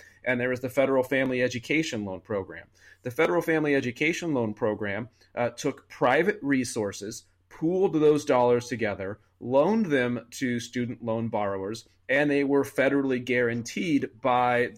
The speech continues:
the Department of Education. And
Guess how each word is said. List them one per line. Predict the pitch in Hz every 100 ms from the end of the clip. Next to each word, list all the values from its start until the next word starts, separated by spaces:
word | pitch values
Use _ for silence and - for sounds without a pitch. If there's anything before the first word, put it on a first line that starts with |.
| _
the | 113 123
Department | 113 123 110 104 101
of | 95
Education. | 92 92 87 - 82 _ _ - - - -
And | 139 139 135 131